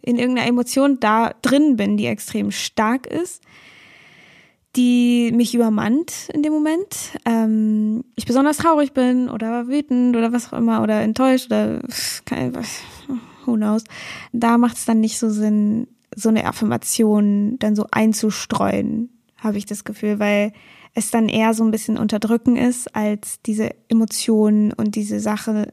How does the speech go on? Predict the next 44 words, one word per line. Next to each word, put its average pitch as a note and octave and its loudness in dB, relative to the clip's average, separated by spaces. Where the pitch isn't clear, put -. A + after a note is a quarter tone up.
die A3 -2
da A3+ 4
gerade G#3 0
hoch C#4+ 2
will, A3+ -4
die A3 0
da G#3+ 0
gerade G#3+ -2
ans A3 -2
Licht B3 -2
will, G#3 -2
die B3 2
auch A3 2
ans A3+ 0
Licht A3+ 0
kommen A#3+ 4
zu A#3 -4
lassen G#3 -2
und G#3+ -2
die G#3+ 0
durch A3 0
sich - -4
durchfließen A3 0
zu G#3+ -6
lassen, G#3 -4
damit G#3+ -2
umzugehen, G#3+ 0
sich G#3+ -4
vielleicht G#3+ -4
zu A3+ -6
sagen, G#3 -2
ich - -10
bin A#3+ 4
hier, A#3 4
ich A3+ -2
bin A3+ 2
bei A#3 2
dir, G#3+ 0
ich - -14
bin A#3+ 2
da, A#3+ 0
was A#3 -4
brauchst A#3 2
du? G#3 0